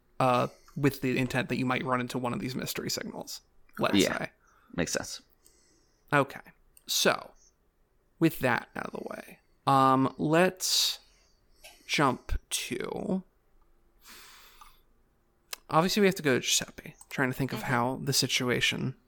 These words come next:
Speaker 1: where, where the situation is. Um, yeah, I think I know.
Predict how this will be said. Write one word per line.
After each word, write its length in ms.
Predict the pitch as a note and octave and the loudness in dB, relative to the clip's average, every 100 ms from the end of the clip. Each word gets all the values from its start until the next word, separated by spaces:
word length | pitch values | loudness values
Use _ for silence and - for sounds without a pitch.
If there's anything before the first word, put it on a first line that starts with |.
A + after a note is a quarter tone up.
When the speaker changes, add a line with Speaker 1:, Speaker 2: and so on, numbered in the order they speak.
| - | 0
Speaker 1:
where, 140 | D#3 D3+ | 2 4
where 160 | D3+ E3 | 6 4
the 60 | |
situation 680 | C#3+ C3+ - - - C#3+ - | 4 0 -4 -6 -6 -4 -4
is. 280 | - - - - _ _ _ _ _ _ | -6 -8 -10 -12 _ _ _ _ _ _
Um, 580 | C3+ C3 B2+ B2+ B2+ C3 _ _ _ _ _ _ _ _ _ _ _ _ _ _ _ | 4 6 6 4 2 -2 _ _ _ _ _ _ _ _ _ _ _ _ _ _ _
yeah, 340 | D3 D3+ C#3 B2 | 0 4 4 4
I 120 | C#3 | 2
think 240 | - F#3 | 2 2
I 80 | E3+ | 4
know. 380 | C3 A#2 - - | 2 0 -4 -8